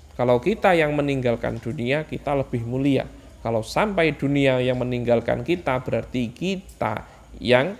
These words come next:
butuh akan dunia. Na'udzubillahi min dzalik. Ajama'atat dunya amid dunya jama'atka? Kalau kita yang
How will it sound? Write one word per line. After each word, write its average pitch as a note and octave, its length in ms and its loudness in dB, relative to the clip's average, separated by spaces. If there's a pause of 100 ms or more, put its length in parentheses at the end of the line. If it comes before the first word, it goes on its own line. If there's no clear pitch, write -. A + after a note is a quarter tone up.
(720)
butuh E3 560 2
akan D#3 400 0 (320)
dunia. A#2+ 540 -2
Na'udzubillahi E3+ 760 0
min G3 80 2
dzalik. G3 300 0 (1120)
Ajama'atat A3 580 2
dunya G#3+ 320 2
amid F#3 240 -2
dunya F3 320 2
jama'atka? - 720 -2 (1040)
Kalau B2+ 320 0
kita G3+ 480 0
yang E3+ 160 2